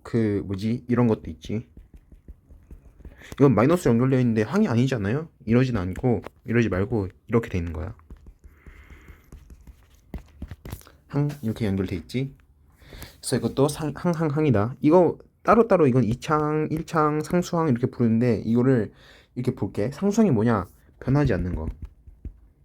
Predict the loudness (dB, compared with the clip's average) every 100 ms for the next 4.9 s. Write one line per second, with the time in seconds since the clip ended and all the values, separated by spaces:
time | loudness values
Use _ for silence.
0 | _ -20 -20 -20 -20 _ _ -20 -18 -20
1 | -20 -20 -18 -18 _ _ _ -20 -18 -18
2 | -20 -20 _ -20 _ _ _ _ -4 2
3 | 2 2 -2 _ _ _ _ _ _ -6
4 | -4 -4 -4 2 4 6 6 2